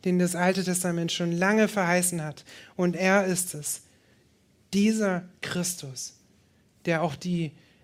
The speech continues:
Leidensankündigung aus Jesaja dreiundfünfzig erfüllt hat. Der, der Immanuel ist, auf den ihr gewartet habt. Und das ist es jetzt.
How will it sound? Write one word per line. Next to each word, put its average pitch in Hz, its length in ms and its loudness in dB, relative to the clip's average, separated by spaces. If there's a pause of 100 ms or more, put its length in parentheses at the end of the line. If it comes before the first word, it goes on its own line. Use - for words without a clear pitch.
(120)
Leidensankündigung 180 1200 2
aus 156 160 -6
Jesaja 170 480 0 (100)
dreiundfünfzig 175 840 -4
erfüllt 156 420 -8
hat. 139 220 -18 (480)
Der, 185 440 6 (260)
der 180 220 4
Immanuel 185 840 2
ist, 147 420 -8
auf 170 140 -4
den 185 200 0
ihr 185 100 2
gewartet 170 580 -4
habt. - 300 -14 (1000)
Und 175 220 -2
das 208 360 2
ist 180 340 -4
es 170 160 -4
jetzt. 160 400 -4